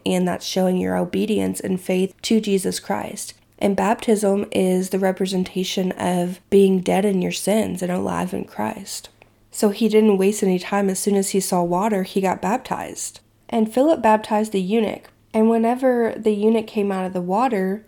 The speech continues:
the Spirit of the Lord suddenly took Philip away. So Philip's mission there was complete. He was sent there by an angel to help this eunuch, or this Ethiopian official, know about the good news of Jesus Christ.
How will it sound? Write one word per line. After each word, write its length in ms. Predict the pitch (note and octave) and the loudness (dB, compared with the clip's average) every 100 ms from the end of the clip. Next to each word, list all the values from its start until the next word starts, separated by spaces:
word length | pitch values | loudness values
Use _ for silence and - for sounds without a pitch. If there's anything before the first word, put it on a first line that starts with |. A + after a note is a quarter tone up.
| _ _ | _ _
the 100 | G#3+ | -2
Spirit 420 | G#3+ - G#3+ A3 | -2 0 2 4
of 120 | G#3+ | 2
the 100 | G#3 | 0
Lord 420 | G3 G3+ B3+ G#3+ A3 | 0 2 2 2 -2
suddenly 440 | - F#3+ G3 G3+ | -2 0 0 -2
took 200 | G3 G3 | -4 -8
Philip 300 | - G3 F#3+ | -4 -4 -4
away. 520 | G2 G3+ G#3+ - - _ _ | -6 -4 -4 -6 -12 _ _
So 240 | - A#3+ | -2 -2
Philip's 420 | A#3 B3+ C4+ - | 4 4 4 2
mission 440 | A3 G#3+ A3 G#3+ G3 | 2 2 4 2 2
there 160 | F#3 | 2
was 180 | F3+ F3+ | 0 -2
complete. 680 | - F3+ - G#3+ G3 - - | -4 -8 -2 -2 -2 -4 -12
He 220 | - A#3+ | -4 0
was 160 | A#3 | 2
sent 220 | - A#3+ A#3+ | 2 0 2
there 160 | G3+ | 2
by 240 | F#3+ F#3 G3+ | 2 0 0
an 120 | G#3+ | 0
angel 560 | G3 G3 F#3+ F3 F3 - - | 0 0 0 0 -2 -4 -8
to 520 | - G#3+ G3+ G3 G3 | 0 2 6 6 4
help 460 | - - A3 G#3+ - | -2 -2 2 2 0
this 400 | G3+ G3 F#3+ - - | 0 0 0 -6 -6
eunuch, 580 | F#3+ A#3 C#4 G3+ G#3 - | 0 2 2 2 0 0
or 140 | F#3+ | 0
this 200 | F#3+ - - - | 0 -2 -10 -2
Ethiopian 680 | G#3+ G#3+ G#3 G3+ G#3 G3 | -2 0 0 2 0 -2
official, 680 | F#3+ - A#3+ B3 G#3 F#3 G#3 - | -2 -2 -2 0 0 0 -2 -2
know 220 | G3+ G3+ | 4 6
about 260 | G3+ G3 F#3+ | 6 2 0
the 80 | |
good 180 | F#3+ F#3+ | 0 2
news 220 | F#3 F3+ | 2 0
of 100 | F3+ | -2
Jesus 360 | F3 F#3 F3+ - | -2 -6 -6 -8
Christ. 580 | - G#3+ A#3+ G#3 A3 | -4 -2 0 -2 -2